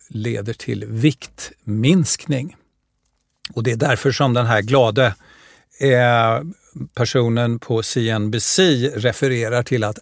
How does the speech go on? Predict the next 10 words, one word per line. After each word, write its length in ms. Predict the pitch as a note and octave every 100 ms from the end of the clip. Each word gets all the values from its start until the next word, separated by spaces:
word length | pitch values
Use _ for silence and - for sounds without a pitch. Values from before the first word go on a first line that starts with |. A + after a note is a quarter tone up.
| -
alla 600 | F3 C#3 A2+ E3 C#3 G2+
i 240 | B2+ A2+
Hollywood 760 | A2 D3 C#3+ C3+ A2 G#2+ G#2 F3 B2+
nu, 300 | A2+ A2 B2 G#2+ _ _ -
eh, 320 | A#2 A#2 A#2
går 300 | A#2+ A#2+ A2+
på 160 | A2 -
det 80 | A2+
här 160 | A2+
preparatet. 800 | - A#2 C3 C#3+ D#3+ - A#2+ -